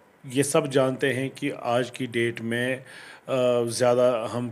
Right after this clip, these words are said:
कर नहीं पाते हैं कि एक ऐसा सिस्टम बनाया गया है, एक ऐसा माहौल क्रिएट किया, एक फियर साइकोसिस है, एक, आ, डर का माहौल हर एक चीज़ के लिए, आ,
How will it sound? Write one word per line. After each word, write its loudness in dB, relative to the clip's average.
कर 4
नहीं 0
पाते 0
हैं -4
कि -8
एक -10
ऐसा -2
सिस्टम -4
बनाया -4
गया -8
है, -6
एक -10
ऐसा -4
माहौल 2
क्रिएट -4
किया, -2
एक -10
फियर 2
साइकोसिस -2
है, -6
एक, -8
आ, -4
डर 4
का -2
माहौल -4
हर -2
एक -4
चीज़ -10
के -4
लिए, -6
आ, -6